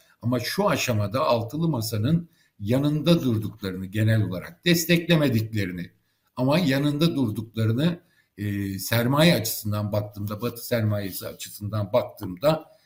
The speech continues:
bunu açıkça gördüğümü, e, söyleyebilirim. E, daha çok, e, iki yıl sonrasının,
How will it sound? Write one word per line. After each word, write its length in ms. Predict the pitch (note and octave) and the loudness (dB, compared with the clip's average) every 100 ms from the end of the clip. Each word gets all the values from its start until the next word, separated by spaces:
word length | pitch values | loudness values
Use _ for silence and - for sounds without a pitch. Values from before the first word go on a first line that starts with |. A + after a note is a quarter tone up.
| _ _ | _ _
bunu 380 | C3+ B2+ D#3 D3+ | 2 2 2 0
açıkça 680 | B2 - - - A#2 C#3+ C#3+ | -4 -6 -8 -2 0 0 -2
gördüğümü, 880 | A2 A#2+ A#2 G#2+ A#2 A2 D3 D#3 - _ _ _ | -2 2 2 2 2 4 2 0 -4 _ _ _
e, 360 | F2+ G#2 G2+ G2+ | -8 -6 -4 -6
söyleyebilirim. 960 | - B2+ A#2 B2 A#2 A#2 A#2 C3 E3 - _ _ _ | -2 0 2 2 2 0 0 0 -4 -6 _ _ _
E, 340 | A2+ A2+ G#2+ A2+ | -4 -2 0 2
daha 260 | B2 D#3 | 4 4
çok, 380 | D#3 D#3 D#3 - | 4 0 0 -8
e, 300 | - A2+ A2+ | -4 -2 -2
iki 240 | A2 - | -6 -2
yıl 160 | D3+ C3+ | 0 0
sonrasının, 800 | - B2+ A#2+ A#2 A#2+ C#3+ E3 - | 0 0 0 -2 0 2 2 0